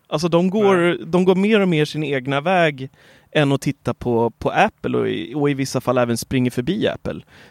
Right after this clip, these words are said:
Speaker 1: Titta på
Speaker 2: Mm.
Speaker 1: Huawei och deras, eh, Macbook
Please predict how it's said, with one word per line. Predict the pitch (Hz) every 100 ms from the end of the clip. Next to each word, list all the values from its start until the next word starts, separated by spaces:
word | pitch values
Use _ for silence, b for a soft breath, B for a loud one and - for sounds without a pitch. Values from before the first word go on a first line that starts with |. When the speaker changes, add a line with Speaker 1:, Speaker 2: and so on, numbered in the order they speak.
| B
Speaker 1:
Titta | 151 139 156
på | 196
Speaker 2:
Mm. | 165
Speaker 1:
Huawei | 180 180 151
och |
deras, | 139 117 117 - -
eh, | 117 110 107 92 87 82 76 - 104 - _
Macbook | 147 135 117 - 120 -